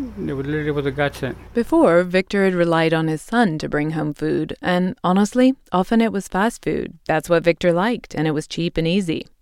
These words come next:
Speaker 2: The Project Angel Food meals were a little bit of a shock to his system at first.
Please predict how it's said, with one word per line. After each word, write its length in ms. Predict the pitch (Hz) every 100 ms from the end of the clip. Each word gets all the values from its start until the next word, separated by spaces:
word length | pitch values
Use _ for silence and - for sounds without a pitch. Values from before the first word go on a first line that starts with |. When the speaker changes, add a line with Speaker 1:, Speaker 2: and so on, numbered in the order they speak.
| _ _ _ _
Speaker 2:
The 100 | 190
Project 460 | - 320 320 277 -
Angel 300 | 190 214 240
Food 280 | 226 254 226
meals 460 | 233 240 240 233 -
were 80 | 220
a 80 |
little 400 | 220 254 349 359
bit 200 | 349 330
of 120 | 302 247
a 80 |
shock 300 | 226 247 -
to 100 | -
his 140 | 233 226
system 400 | 339 - 156 -
at 160 | -
first. 440 | - - - -